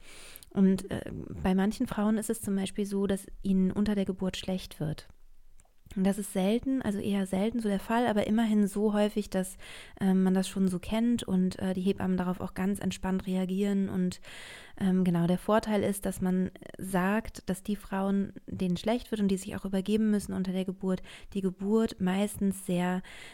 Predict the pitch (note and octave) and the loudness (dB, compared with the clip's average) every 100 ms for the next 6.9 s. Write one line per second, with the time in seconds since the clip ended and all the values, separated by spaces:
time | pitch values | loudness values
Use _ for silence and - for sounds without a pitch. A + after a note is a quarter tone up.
0 | - - F#3 - F#3+ D#3+ E3+ F3 - - | -10 -4 -2 0 0 2 4 2 0 -2
1 | E3 D#3+ D#3+ - - F#3 F3 - F#3 G3 | -2 0 -2 -4 -6 -4 -4 -6 -4 -2
2 | F3+ F#3 - F#3+ G3 G#3 G3 F#3 F#3 F#3 | -2 -4 0 4 4 4 2 4 4 2
3 | - - - - F#3 F3+ F3+ F#3+ F#3+ F#3+ | -2 -14 -12 -2 2 2 2 2 2 4
4 | F#3 F#3 - - - F#3 - - G3 - | 2 0 -4 -12 -12 -12 -12 -14 -12 0
5 | G3+ G#3 G3 F#3 F3+ F3+ F#3 F3+ F3+ F#3+ | 4 6 6 4 2 -2 -2 0 0 0
6 | F#3+ F#3+ F#3+ - - A3 - G3 F#3+ | 0 -4 -4 -4 -2 -2 2 0 0